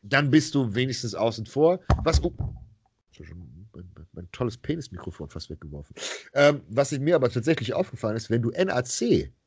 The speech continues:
sehr, sehr hoch dosierst, hast du viel längere Muskulatur, also Muskulatur, Muskelkater. Doms wollte ich eigentlich sagen immer.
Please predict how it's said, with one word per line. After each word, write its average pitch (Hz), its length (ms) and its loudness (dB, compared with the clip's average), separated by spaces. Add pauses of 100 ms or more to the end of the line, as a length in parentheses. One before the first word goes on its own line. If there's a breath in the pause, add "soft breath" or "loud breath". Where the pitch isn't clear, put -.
(180)
sehr, 143 460 8
sehr 110 220 4
hoch 185 240 4
dosierst, 98 520 0
hast 156 240 2
du 127 40 0
viel 175 380 0
längere 101 500 4
Muskulatur, 131 600 -4
also 104 220 6
Muskulatur, 101 360 2
Muskelkater. 104 880 -2 (460 soft breath)
Doms 107 260 4
wollte 82 160 0
ich 78 80 -4
eigentlich 78 240 -4
sagen 78 240 -2
immer. 65 220 -10